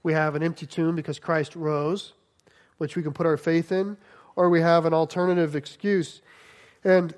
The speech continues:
the truth of the matter is, is we don't know for sure that Jesus rose from the dead. The church worships Christ in faith. It really is two competing accounts.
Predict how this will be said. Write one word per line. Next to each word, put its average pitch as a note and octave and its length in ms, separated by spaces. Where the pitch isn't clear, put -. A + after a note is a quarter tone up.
the F#3+ 100
truth C#4+ 320
of G#3+ 60
the G3+ 60
matter G#3+ 360
is, D#3 160
is D#3+ 160
we F#3+ 100
don't A#3+ 380
know G3+ 360
for - 180
sure A3+ 540
that D#3 140
Jesus F3+ 420
rose E3+ 200
from F#3 100
the E3+ 80
dead. F#3+ 340
The F3 80
church - 320
worships G#3+ 760
Christ G3+ 520
in E3 160
faith. - 580
It F3 40
really G3+ 240
is F#3 140
two F#3 160
competing F#3 460
accounts. A3 520